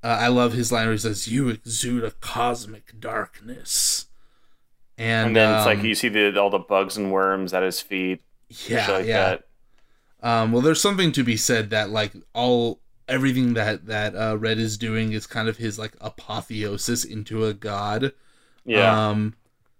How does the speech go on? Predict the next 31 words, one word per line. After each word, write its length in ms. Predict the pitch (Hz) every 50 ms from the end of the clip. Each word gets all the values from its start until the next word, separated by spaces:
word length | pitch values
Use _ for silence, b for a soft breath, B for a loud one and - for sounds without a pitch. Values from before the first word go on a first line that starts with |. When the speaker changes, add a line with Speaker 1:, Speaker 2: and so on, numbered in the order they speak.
| _ _ _ _ _ _ _ -
Speaker 1:
but, 400 | - 143 127 123 123 120 120 - _ _ _ _ _ _ _ _ _ _ _ _ _ _ _ _ _ _ _ _ -
uh, 500 | 127 123 120 113 110 107 98 82 76 - _ -
I 120 | - 123
love 340 | 131 131 131 139 151 151 147
the 80 | 151 139
shot 360 | - - - 117 117 101 104
right 240 | 107 107 110 107 107
after 460 | 104 107 107 107 - - 135 131 127
where 260 | 120 117 117 113 110
it's, 180 | 110 107 - -
like, 300 | 123 113 110 107 - b b b b b b b
the 200 | 113 113 127 120
tiger 720 | - - - - - 113 113 117 117 113 127 123 123 120
against, 520 | 117 107 98 104 110 113 113 107 - - 123
like, 160 | 113 110 -
a 80 | 104
full 360 | - - - - 123 120 120 117
moon 460 | 113 110 107 107 110 113 113 117 117
and 100 | 107 104
everything's 420 | 107 110 117 117 120 113 110 104
bathed 500 | 104 - 107 110 110 113 117 113 110 113
in 240 | 120 110 107 107 104
red 520 | 107 107 107 107 107 107 113 120 127 120 - b b b b b b b -
and 180 | 131 131 127
the 80 | 120 113
tiger 400 | - - - 117 113 120 123 120
just 140 | 113 113 117
roars 920 | 117 113 107 107 107 107 104 110 113 117 120 120 120 123 123 127 123 120 -
in 120 | 117 113
slow 360 | - - - 113 113 113 113
motion. 840 | 110 107 101 104 107 107 - - - 123 120 123 127 127 131 131 131